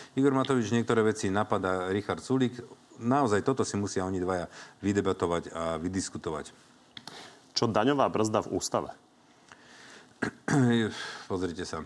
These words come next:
Speaker 1: To je výmysel Richarda Sulíka a principiálne to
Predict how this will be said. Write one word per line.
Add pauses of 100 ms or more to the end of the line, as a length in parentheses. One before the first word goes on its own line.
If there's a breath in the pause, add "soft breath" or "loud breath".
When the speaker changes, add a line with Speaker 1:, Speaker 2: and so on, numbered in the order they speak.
(420)
Speaker 1:
To
je
výmysel
Richarda
Sulíka (560 loud breath)
a (500)
principiálne
to